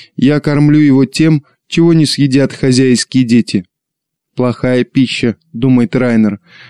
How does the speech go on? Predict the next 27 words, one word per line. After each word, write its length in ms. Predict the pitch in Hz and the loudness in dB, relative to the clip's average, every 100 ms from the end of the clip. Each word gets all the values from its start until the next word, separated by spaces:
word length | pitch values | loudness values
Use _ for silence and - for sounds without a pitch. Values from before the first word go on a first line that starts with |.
| 107 - | -20 -4
«Этот 340 | 147 139 - | -2 -2 -2
мучной 460 | 147 139 147 151 147 | -2 0 0 0 0
червяк 480 | 147 135 139 131 | 0 0 0 -2
скоро 320 | - - 139 135 | -8 -4 0 2
умрет, 500 | 131 139 135 - - _ | 2 2 0 -2 -10 _
сидя 380 | - - 117 120 | -4 -2 2 2
на 160 | 113 | 0
пробке. 580 | - 120 113 - - 104 - 175 151 | -2 -2 -2 -4 -4 -4 -6 -18 -6
Зачем 420 | 120 143 - 170 165 | -2 -2 0 2 2
люди 380 | 170 156 156 - | 2 2 0 2
не 200 | 147 147 | 0 2
умеют 420 | 143 143 147 123 | 2 2 0 0
жить 300 | 127 135 139 | 0 0 0
иначе?» 500 | 135 120 - 101 92 _ _ _ - | 0 0 -2 -6 -6 _ _ _ -4
Как 220 | 143 120 | -2 0
же 180 | 113 135 | 0 2
иначе? 440 | 139 113 - - _ - - _ | 0 -2 -4 -10 _ -20 -20 _
Пусть 360 | 135 151 - - | -2 -2 -2 -6
хоть 280 | 143 131 | -4 -2
не 120 | 139 135 | -2 -2
так 260 | 135 123 | -4 -6
тесно 360 | - 143 143 147 | -4 -2 0 0
межуют 480 | 147 139 147 147 139 | 2 2 2 2 2
землю. 440 | 160 151 110 98 _ - - - | 0 2 2 0 _ -20 -16 -2
Зачем 460 | 127 143 180 175 | -2 0 0 2
они 260 | 165 165 160 | 2 2 0
теснятся? 720 | - 151 156 143 113 - 104 | -2 -2 0 0 0 -2 -6